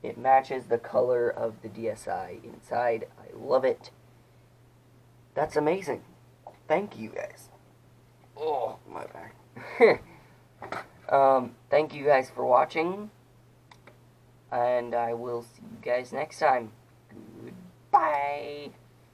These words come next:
How do you like the, uh, the lights? Let me know in the comments how you like the lights in the background.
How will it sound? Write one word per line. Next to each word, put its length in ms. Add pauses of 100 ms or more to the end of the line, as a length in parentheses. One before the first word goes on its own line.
(540)
How 120
do 60
you 160
like 300
the, 300
uh, 200 (760)
the 60
lights? 220 (1300)
Let 120
me 80
know 180
in 100
the 60
comments 420
how 80
you 120
like 180
the 100
lights 320 (400)
in 80
the 60
background. 340